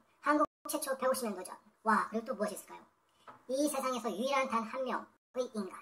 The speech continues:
이 세상에서 유일한 단 한 명의 인간 되기입니다. 자, 의미심장한 단어를 한번 해볼까요? 의미심장한 단어. 그리고 제가 컨텐츠를 지금까지 많이 만들었어요.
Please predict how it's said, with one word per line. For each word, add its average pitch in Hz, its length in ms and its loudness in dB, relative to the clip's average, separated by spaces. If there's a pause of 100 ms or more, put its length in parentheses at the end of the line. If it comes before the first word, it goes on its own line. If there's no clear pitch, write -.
(1300)
이 262 140 0
세상에서 247 400 0
유일한 226 280 4 (200)
단 233 140 0
한 262 160 0
명의 254 240 -2
인간 226 360 0 (100)
되기입니다. - 720 -10 (920)
자, 214 180 0
의미심장한 269 480 4
단어를 208 220 -2
한번 196 160 -4
해볼까요? 214 340 -2
의미심장한 180 440 -8
단어. 170 180 -14 (640)
그리고 277 160 4
제가 254 400 4 (140)
컨텐츠를 302 460 2
지금까지 247 280 2
많이 202 340 2
만들었어요. 190 440 -4